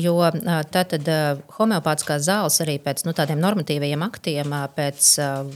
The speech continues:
regulatīvām prasībām, ā, nepakļaujas pilnībā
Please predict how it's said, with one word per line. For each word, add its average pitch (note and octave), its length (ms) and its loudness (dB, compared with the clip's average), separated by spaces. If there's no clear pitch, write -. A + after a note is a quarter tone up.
regulatīvām D#3 680 0
prasībām, D3+ 560 2
ā, D#3 80 -2
nepakļaujas A3+ 640 2
pilnībā A3 460 0